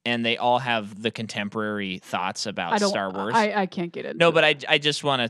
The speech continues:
Speaker 1: say that one of 'em says, you know, "You can never beat the original. Listen to our podcast, dumbass." Uh, <laughs>
Speaker 2: <laughs>
Speaker 1: the other one says, like, um, "No, The Empire Strikes is, is better because it's darker."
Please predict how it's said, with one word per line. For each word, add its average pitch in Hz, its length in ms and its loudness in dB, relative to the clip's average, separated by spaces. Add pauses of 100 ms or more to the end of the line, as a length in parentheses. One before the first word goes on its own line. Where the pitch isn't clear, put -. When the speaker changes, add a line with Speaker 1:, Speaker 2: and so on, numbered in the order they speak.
(140)
Speaker 1:
say 104 320 0
that 101 180 -4 (220)
one 120 220 2
of 135 100 0
'em 135 300 0
says, 120 560 0
you 127 140 2
know, 110 200 -2 (100)
"You 127 140 0
can 127 160 -2
never 127 180 2
beat 131 200 -2
the 135 140 0
original. 110 560 -2
Listen 185 260 2
to 180 60 4
our 165 120 4
podcast, 131 760 0
dumbass." 123 760 -2 (280)
Uh, 262 1080 2
<laughs> - 80 -
Speaker 2:
<laughs> - 40 -10
Speaker 1:
the 165 120 8
other 175 180 4
one 160 140 2
says, 147 320 4
like, 123 340 2
um, 110 420 0 (360)
"No, 143 220 6
The 143 120 2
Empire 135 260 2
Strikes 123 340 0
is, 120 140 -6 (220)
is 120 140 -2
better 117 320 4
because 120 320 0
it's 107 140 -6
darker." 113 640 0